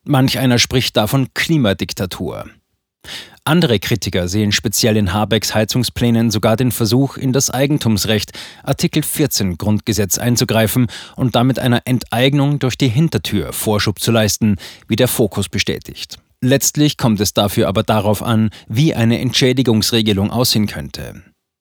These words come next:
Weder im Koalitionsvertrag noch mit ihren konkreten Ankündigungen aber macht die Ampelregierung einen Hehl daraus,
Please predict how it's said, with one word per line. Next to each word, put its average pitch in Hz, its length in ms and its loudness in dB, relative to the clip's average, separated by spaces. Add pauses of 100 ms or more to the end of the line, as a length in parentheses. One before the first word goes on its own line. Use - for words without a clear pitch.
(580)
Weder 135 460 4
im 113 160 2
Koalitionsvertrag 123 1300 0
noch 117 320 0
mit 120 160 0
ihren 123 160 2
konkreten 117 500 -2
Ankündigungen 98 1080 0
aber 104 340 2
macht 110 300 -2
die 117 100 -2
Ampelregierung 123 640 0
einen 117 260 0
Hehl 117 320 2
daraus, 98 500 0